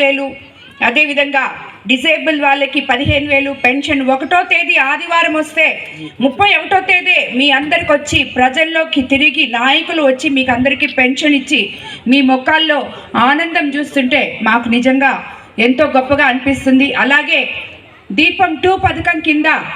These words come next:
ఉచిత గ్యాస్ సిలిండర్లు ఇస్తామని చెప్పారు, అవి కూడా ఇవ్-, ఇవ్వడం జరిగింది. అట్లనే ఉచిత ఇసుక ఇచ్చి ఎంతోమంది భవన కార్మికుల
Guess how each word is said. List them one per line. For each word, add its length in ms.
ఉచిత 300
గ్యాస్ 240
సిలిండర్లు 400
ఇస్తామని 520
చెప్పారు, 340
అవి 240
కూడా 200
ఇవ్-, 320
ఇవ్వడం 300
జరిగింది. 600
అట్లనే 400
ఉచిత 280
ఇసుక 300
ఇచ్చి 420
ఎంతోమంది 720
భవన 340
కార్మికుల 520